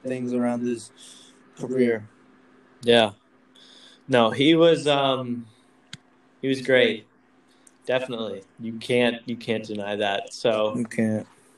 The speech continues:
Speaker 2: I respect the choice.
Speaker 1: Same.
Speaker 2: I'm, I'm gonna have some, uh, maybe weird sounding picks for my favorites right now.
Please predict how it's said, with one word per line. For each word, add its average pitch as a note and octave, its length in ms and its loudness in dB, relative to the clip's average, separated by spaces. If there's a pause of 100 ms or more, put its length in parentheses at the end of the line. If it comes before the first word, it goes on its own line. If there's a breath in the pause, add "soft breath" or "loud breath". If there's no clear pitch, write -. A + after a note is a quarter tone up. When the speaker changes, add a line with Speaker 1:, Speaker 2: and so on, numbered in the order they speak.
(160)
Speaker 2:
I C#3+ 100 6
respect C#3+ 480 0
the - 60 -20
choice. A#2+ 600 -6 (600)
Speaker 1:
Same. - 260 -12
Speaker 2:
I'm, D#3 260 -2
I'm D3+ 180 -6
gonna G3 160 -4
have F#3+ 300 -4
some, D#3 500 -8
uh, B2+ 600 0 (2000)
maybe C#3+ 640 0 (540 loud breath)
weird B2+ 680 2
sounding B2 680 -2
picks A#2+ 540 -4
for B2 180 0
my A2+ 220 -2
favorites A2+ 840 -2 (260)
right A2+ 320 -2
now. G#2 420 -8